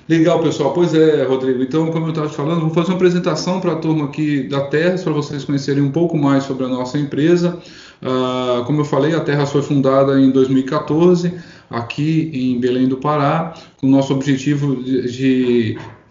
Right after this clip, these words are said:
criar soluções inovadoras para a gestão de propriedade rural, monitoramento de risco socioambiental, rastreabilidade de produtos, e a nossa missão é desenvolver soluções, soluções sustentáveis para o campo.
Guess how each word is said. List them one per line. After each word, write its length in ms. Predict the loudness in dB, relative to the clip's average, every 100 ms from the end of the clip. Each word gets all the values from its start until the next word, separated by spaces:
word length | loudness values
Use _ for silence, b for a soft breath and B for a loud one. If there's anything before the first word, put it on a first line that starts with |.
| -10
criar 360 | 0 2 4 2
soluções 460 | 2 -2 0 0 2
inovadoras 600 | 2 2 2 2 2 2
para 120 | 0
a 20 |
gestão 320 | 0 -2 -4
de 80 | -4
propriedade 420 | -4 -4 -2 -2
rural, 640 | -2 -2 0 0 -2 -6 B B
monitoramento 720 | 0 0 0 -2 0 0 -2
de 100 | -4 -6
risco 260 | -6 -8
socioambiental, 720 | -10 -6 -4 -4 -4 -4 -2
rastreabilidade 880 | -2 0 0 0 -2 -2 -2 -2 -4
de 80 | -8
produtos, 720 | -6 -4 -2 0 -2 -4 -14 B B B
e 80 | -2
a 60 | 0
nossa 260 | 0 0
missão 400 | 0 0 -2 0
é 60 | 0
desenvolver 440 | 0 2 2 0
soluções, 600 | -2 -2 -2 -2 -4 -6 -4
soluções 420 | -2 -2 -2 -4
sustentáveis 600 | -4 -4 -4 -4 -4 -4
para 160 | -2 -2
o 80 |
campo. 480 | 2 2 2 -2 -8